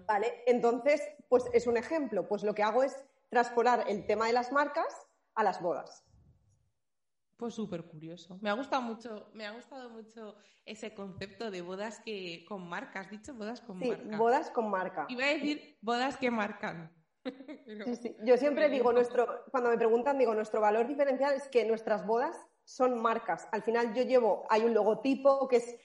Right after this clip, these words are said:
Speaker 1: eh, el que utilizamos para las invitaciones, que luego va para el sitting plan, para todo, y ese logotipo es como la marca de los novios, y luego todos los valores de los novios comunican en la boda.
Speaker 2: Claro. Qué guay, bueno, qué curioso.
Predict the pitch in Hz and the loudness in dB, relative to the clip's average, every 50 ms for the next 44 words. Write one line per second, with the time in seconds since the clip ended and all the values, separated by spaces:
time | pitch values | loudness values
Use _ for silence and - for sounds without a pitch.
0 | _ _ _ _ - 247 247 240 226 226 226 233 220 185 233 220 214 208 - - | _ _ _ _ 6 10 10 12 12 10 10 8 6 6 6 6 6 6 4 2
1 | 262 254 - 233 214 202 220 220 214 - 214 208 214 208 - 220 220 214 - 262 | 0 0 0 0 0 2 2 2 4 4 4 4 4 2 -2 -6 -6 -2 0 -2
2 | 262 262 311 285 285 285 285 285 - 247 220 220 220 220 214 220 214 208 214 208 | -2 0 2 4 4 4 2 0 2 2 4 4 4 4 4 2 2 0 -2 -2
3 | - 202 208 247 254 247 262 285 285 285 285 285 285 277 - 233 220 302 294 - | -4 -4 -4 -4 -4 -2 -2 0 0 0 -2 -4 -4 -2 2 4 4 4 4 4
4 | 247 247 254 294 320 - 269 240 214 - 240 247 240 240 240 240 262 247 254 330 | 4 4 4 4 2 2 2 0 0 2 2 0 2 2 2 0 -2 -2 0 0
5 | 349 349 - - - _ _ - 247 254 247 - - 294 262 254 226 220 202 196 | 0 0 -2 -10 -16 _ _ 2 4 4 4 4 2 4 4 6 6 6 6 6
6 | 208 233 254 262 269 - - 302 - - 233 247 214 196 190 214 240 254 233 196 | 6 4 4 2 2 0 -2 -2 0 2 2 2 2 2 0 0 2 2 2 0
7 | 190 - 214 202 202 196 208 240 - - 240 226 233 247 262 302 - - - - | -2 -2 -2 0 0 2 2 0 0 2 4 6 6 6 4 2 0 -6 -6 -2
8 | 240 226 202 220 208 196 214 226 226 247 240 240 220 240 233 247 277 - - 262 | -2 0 2 2 2 4 4 2 2 2 0 -2 -2 -2 -2 -2 -4 -4 -4 -2
9 | 220 196 185 208 247 - 226 185 180 175 170 160 156 156 151 143 143 143 - - | -2 -2 -2 -4 -2 -2 -2 -2 -2 -2 -4 -6 -6 -6 -6 -8 -8 -10 -12 -16
10 | - _ _ _ _ _ - 233 233 214 196 196 208 202 196 _ _ _ _ _ | -20 _ _ _ _ _ -10 -8 -8 -8 -8 -10 -14 -18 -20 _ _ _ _ _
11 | _ _ _ _ - 247 240 220 214 214 214 247 233 226 247 240 240 226 214 220 | _ _ _ _ -18 -16 -16 -14 -14 -16 -16 -16 -18 -20 -20 -20 -20 -20 -18 -18
12 | 226 220 - 262 226 226 214 233 220 - - 220 190 | -18 -16 -16 -18 -16 -16 -16 -16 -16 -16 -18 -20 -20